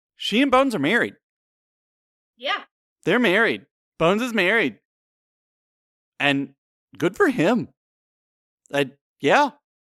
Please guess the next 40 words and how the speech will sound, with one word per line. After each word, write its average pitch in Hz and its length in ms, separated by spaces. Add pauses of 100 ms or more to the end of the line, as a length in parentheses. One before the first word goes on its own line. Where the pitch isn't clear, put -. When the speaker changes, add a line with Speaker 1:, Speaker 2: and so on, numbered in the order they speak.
(420)
Speaker 1:
this 143 160
is 226 60 (380)
pretty 143 160
cool. 285 320 (1120)
Speaker 2:
Yeah, 440 240
they 359 120
get 403 260
married 349 360
because 302 220
he 311 100
decides 302 460
to 359 100
stay 262 420
on 240 480
the 247 180
asteroid 226 440
with 208 140
her 196 480 (760)
to 277 100
live 247 200
out 247 180
the 240 100
rest 233 300
of 214 280
his 214 320
year 214 220
of 196 140
life 190 500
or 220 120
whatever. 196 420
And 220 160
they 294 80
get 508 220
married. 339 340
Like, 214 140
there 240 120
is 330 120
a 277 60
marriage 202 340
ceremony. 339 600